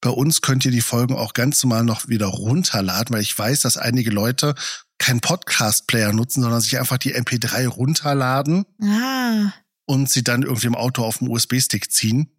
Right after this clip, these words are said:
Speaker 1: Äh,
Speaker 2: Oder vielleicht haben die noch ein iPod. Oh, wäre das schön.
Speaker 1: Da spricht die Historikerin aus.
Speaker 2: <laughs> Hey, immerhin ein iPod.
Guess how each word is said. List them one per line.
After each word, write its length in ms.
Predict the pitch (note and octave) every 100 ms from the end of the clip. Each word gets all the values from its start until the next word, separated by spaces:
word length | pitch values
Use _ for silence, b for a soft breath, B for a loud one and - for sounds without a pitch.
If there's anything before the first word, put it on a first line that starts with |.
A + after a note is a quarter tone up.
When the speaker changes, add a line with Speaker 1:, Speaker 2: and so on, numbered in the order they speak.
| -
Speaker 1:
Äh, 140 | A2+
Speaker 2:
Oder 160 | D#3+ G#3+
vielleicht 300 | A3+ A#3+ B3+
haben 180 | A#3+ B3
die 80 |
noch 240 | A#3 A#3 -
ein 100 | C4
iPod. 840 | A#3 B3+ C4 - B3 A#3 A3+ B3+ _ -
Oh, 880 | C4 C4 C4 C4 C4 C4 B3 B3+ B3
wäre 120 | A#3+
das 220 | B3+ B3+
schön. 300 | - B3 B3 - _ _
Speaker 1:
Da 160 | A#2+ A#2+
spricht 300 | - G#2+ -
die 60 |
Historikerin 680 | F#2+ G2+ - - E2 - -
aus. 160 | - - D4+
Speaker 2:
<laughs> 40 | C#4 D#4 - D4 C4 C#4 - C4+ - b b -
Hey, 280 | B3+ G3
immerhin 400 | G3+ B3 C4 B3+
ein 140 | A#3 A#3+
iPod. 220 | C4 F3+